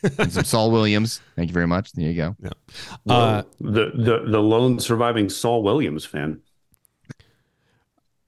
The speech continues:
Speaker 2: Uh, apparently, yeah.
Speaker 1: Uh, Chris, what about you? Did you get anything good in your Spotify Wrapped?
Speaker 3: No, I'm actually just pulling it up right now. Um, I know I'm supposed to say yes and there, but no.
Speaker 1: <laughs>
Speaker 3: Um,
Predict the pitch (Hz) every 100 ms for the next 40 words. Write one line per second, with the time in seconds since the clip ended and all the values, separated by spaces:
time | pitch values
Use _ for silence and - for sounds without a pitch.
0 | - 117 127 - - 143 147 131 117 110
1 | 156 85 - _ _ _ _ _ _ 104
2 | 98 95 - _ - 117 107 110 107 92
3 | 92 90 87 95 92 92 92 95 90 87
4 | 101 92 104 101 104 104 104 _ _ _
5 | _ _ 185 107 113 92 82 - 120 143
6 | 156 185 139 - 147 131 123 113 - 104
7 | 104 113 104 87 85 - - 95 92 90
8 | 95 - 117 117 98 - 104 95 107 92
9 | 98 - 110 92 87 82 85 80 78 90
10 | 95 95 78 71 - - 156 214 120 110
11 | 107 107 104